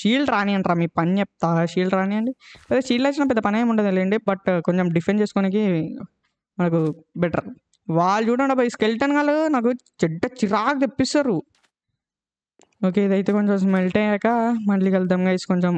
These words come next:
ఒకటి, ఒక ఐరన్ అయింది అనుకుంటా, almost అయిపోయి ఉంటుందిలే. ఇది అయిపోయింది అనుకో, లోపలికి వెళ్ళిపోదాం. అంతలోపు అది కూడా స్మెల్ట్ అయిపోతే ఇంకా కొంచెం అయితే మనకు, ఓ, ఫుడ్ కూడా లేదు మన దగ్గర పెద్దగా. క్యారెట్స్ ఉన్నాయి, ఓకే,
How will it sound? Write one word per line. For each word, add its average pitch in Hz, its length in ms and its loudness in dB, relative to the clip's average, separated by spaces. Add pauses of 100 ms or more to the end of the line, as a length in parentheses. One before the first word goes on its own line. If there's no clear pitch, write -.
ఒకటి, - 240 0
ఒక 170 180 -2
ఐరన్ 180 320 0
అయింది 214 200 0
అనుకుంటా, 180 340 0
almost 175 280 -2
అయిపోయి 170 320 -2
ఉంటుందిలే. 160 320 0 (500)
ఇది 175 120 0
అయిపోయింది 185 340 0
అనుకో, 240 260 2
లోపలికి 233 240 0
వెళ్ళిపోదాం. 202 380 0
అంతలోపు 220 360 0
అది 202 240 0
కూడా 196 160 2
స్మెల్ట్ 190 320 0
అయిపోతే 190 220 0
ఇంకా 202 120 0
కొంచెం 180 280 0
అయితే 175 180 0
మనకు, 170 300 -2 (880)
ఓ, 180 80 0
ఫుడ్ 180 260 -2
కూడా 220 180 0
లేదు 208 220 0
మన 165 120 0
దగ్గర 160 160 -2
పెద్దగా. 160 340 -2 (200)
క్యారెట్స్ 170 440 -2
ఉన్నాయి, 180 240 0 (1400)
ఓకే, 165 340 -8